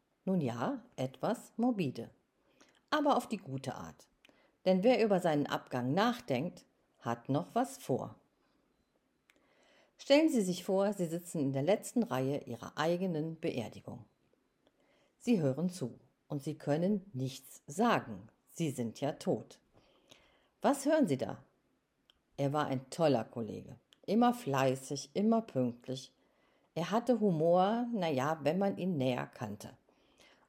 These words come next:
Und er hat wirklich viel gearbeitet, sehr viel.“ Klingt nett.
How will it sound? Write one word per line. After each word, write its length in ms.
Und 160
er 120
hat 240
wirklich 680
viel 320
gearbeitet, 640
sehr 520
viel.“ 380
Klingt 380
nett. 380